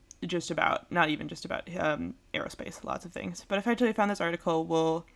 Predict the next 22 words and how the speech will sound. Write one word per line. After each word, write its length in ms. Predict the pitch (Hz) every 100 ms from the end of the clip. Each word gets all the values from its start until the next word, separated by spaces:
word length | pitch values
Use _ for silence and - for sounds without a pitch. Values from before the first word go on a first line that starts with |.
| -
link 160 | - 175
it 60 | 190
in 100 | 180
our 80 | 170
sources. 540 | 175 165 170 165 160
And 100 | 175
there 80 | 165
was 80 | 170
a 60 |
great 240 | 180 202 202
quote 200 | 190 165
in 100 | 165
there 220 | 156 156
that 160 | -
said, 300 | - 165 156 - - - - - _ - _
"For 100 | -
many 240 | 202 220 247
Americans, 640 | 202 180 180 196 180 180
landing 340 | 170 175 180
on 120 | 175 180
the 80 |
moon 320 | 170 156 151